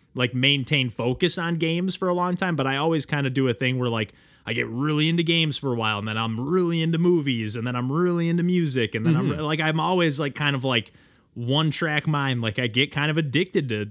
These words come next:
Speaker 1: stuff. Like, I, I can feel it, so I'm always like, "Okay, I gotta, gotta keep that in mind, that I definitely can feel that pull of stuff." So, like, yeah, I just avoid stuff like this altogether. Thankfully, I don't have a huge draw to it anyways, but,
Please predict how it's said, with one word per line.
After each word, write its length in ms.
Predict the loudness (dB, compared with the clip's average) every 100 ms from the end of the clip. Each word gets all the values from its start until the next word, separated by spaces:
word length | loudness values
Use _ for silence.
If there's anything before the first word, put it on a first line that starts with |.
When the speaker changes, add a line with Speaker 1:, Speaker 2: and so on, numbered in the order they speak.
| -12 -2
Speaker 1:
stuff. 460 | -2 -2 -6 -6
Like, 280 | -4 -4 -6
I, 260 | -8 -2 0
I 40 |
can 140 | 0 -2
feel 340 | 0 0 0
it, 120 | -2
so 140 | -2 -2
I'm 80 |
always 180 | -2 -4
like, 80 | -2
"Okay, 220 | -4 -2
I 100 | -4
gotta, 360 | -4 -2 -2 -4 _ _ _ _ _ _ -6
gotta 220 | 0 2
keep 260 | 2 -2 2
that 160 | 2
in 100 | 4
mind, 340 | 2 2 -2 -6
that 120 | -6
I 200 | -4 -6 -8 -4
definitely 360 | -4 -2 -4
can 140 | -4 -8
feel 360 | -2 0 0
that 300 | 0 -2 -4 _ _
pull 440 | -2 2 2 0 -2
of 140 | -2
stuff." 280 | -2 -2 -4
So, 140 | -4 -2
like, 160 | -2
yeah, 120 | -2
I 80 | -2
just 180 | -2 -4
avoid 480 | -4 -2 -2 -4 -4
stuff 300 | -4 -4 -6
like 180 | -8 -6
this 180 | -4 -4
altogether. 720 | -4 -8 -8 -6 -6 -6 -10
Thankfully, 400 | -4 -2 0 -2
I 40 | -2
don't 240 | -4 -4
have 160 | -6 -4
a 60 |
huge 280 | -6 -6 -8
draw 280 | -8 -8 -8
to 180 | -8 -8
it 60 | -8
anyways, 400 | -8 -10 -10 -10
but, 260 | -10 -12